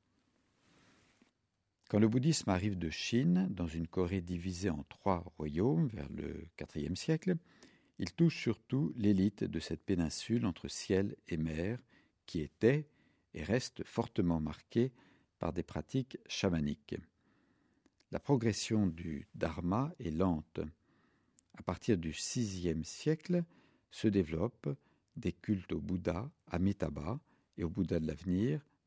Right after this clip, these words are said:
Maitreya. Mais c'est surtout au septième siècle, sous le Silla unifié, que le bouddhisme s'implante solidement avant de devenir prospère au dixième siècle.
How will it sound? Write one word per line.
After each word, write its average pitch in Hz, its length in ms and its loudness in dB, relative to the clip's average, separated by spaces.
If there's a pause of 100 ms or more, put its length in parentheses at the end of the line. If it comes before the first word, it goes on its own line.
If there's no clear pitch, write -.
Maitreya. 80 640 2 (600)
Mais 90 60 0
c'est - 160 2
surtout 175 580 0
au 92 100 -4
septième 120 500 0
siècle, - 580 -6 (600)
sous - 180 -2
le 90 140 2
Silla 101 600 2 (300)
unifié, 110 640 0 (640)
que 104 100 2
le 101 80 6
bouddhisme 110 440 4
s'implante 131 420 2
solidement 95 640 2 (340)
avant 98 260 2
de 87 100 0
devenir 101 600 2
prospère 101 800 -2 (280)
au 92 100 -2
dixième 110 480 4
siècle. - 480 -10